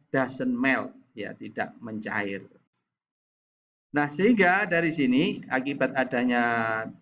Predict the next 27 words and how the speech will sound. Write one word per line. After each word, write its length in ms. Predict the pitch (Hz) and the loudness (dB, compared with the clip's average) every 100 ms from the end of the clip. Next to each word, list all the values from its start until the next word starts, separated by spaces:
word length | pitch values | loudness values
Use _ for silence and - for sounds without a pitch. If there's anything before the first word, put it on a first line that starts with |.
| _ 123 | _ -6
yang, 500 | 120 117 113 110 110 | -2 -2 -4 -8 -12
eh, 360 | 110 110 110 110 | -14 -14 -14 -12
apa, 540 | 113 120 120 143 180 190 190 | -10 -6 0 0 0 -4 -6
temperatur 480 | 127 120 120 123 | -2 0 -2 -2
yang 160 | 120 117 | -4 -4
tinggi 480 | 117 113 110 110 - | -6 -8 -10 -18 -6
itu, 400 | 175 208 226 - - _ | 2 4 4 2 -8 _
there 380 | - 120 143 180 | -6 0 2 4
are 240 | 185 175 175 | 4 2 0
two 400 | 165 160 160 151 151 | -2 0 2 2 4
major 480 | 147 151 147 127 117 - - | 4 4 2 -4 -10 -14 -2
effect 580 | 151 147 - - 139 - _ _ _ _ - | 0 0 -2 -4 -4 -8 _ _ _ _ 0
of 240 | 131 127 - | 2 0 -2
heating 560 | 131 135 - 139 127 - | 0 0 2 2 2 2
and 160 | 123 117 120 | -2 -2 -2
cooling 320 | 120 120 113 | -2 0 -2
cycle, 720 | 113 107 104 104 98 98 - - | -6 -8 -8 -6 -6 -6 -10 -20
sehingga 380 | - 107 110 113 | -18 -12 -6 -4
menyebabkan 560 | 117 110 104 - 120 123 | -4 -6 -10 -6 -4 -4
terjadinya, 880 | 117 123 98 101 101 117 156 190 - _ _ _ _ - | -6 -8 -8 -6 -2 0 0 -2 -6 _ _ _ _ -10
eh, 260 | 104 104 107 | -4 -2 -4
pengaruh, 720 | 107 110 113 110 120 127 131 - _ _ _ | -6 -6 -2 0 2 2 0 -14 _ _ _
ya, 320 | - - 50 - _ _ _ _ - | -20 -20 -20 -20 _ _ _ _ -14
heating 320 | 120 113 110 | -12 -6 -6
dan 240 | 107 110 107 | -2 -4 -2
cooling 320 | 113 113 110 | -2 -2 -2
itu 560 | 110 - 151 185 208 | -6 0 4 6 4